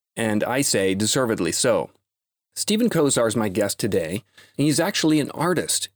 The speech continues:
He's been painting as a full-time professional artist since nineteen eighty-six, primarily using watercolor,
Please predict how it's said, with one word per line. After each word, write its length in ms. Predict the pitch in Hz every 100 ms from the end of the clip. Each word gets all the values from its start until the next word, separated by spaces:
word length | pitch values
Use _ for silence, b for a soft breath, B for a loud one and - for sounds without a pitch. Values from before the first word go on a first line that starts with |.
| _
He's 240 | 127 127 101
been 220 | 123 117
painting 540 | - 170 180 101 101
as 200 | 123 104
a 40 | 101
full-time 520 | - 135 - 123 113
professional 580 | - - - - 127 98
artist 460 | 113 117 98 -
since 260 | - 107 -
nineteen 380 | 107 104 101 98
eighty-six, 600 | 95 98 - 117 - - - b _ _
primarily 720 | 123 110 110 113 113 104 101 98
using 340 | 117 110 98 92
watercolor, 680 | 127 135 120 110 82 90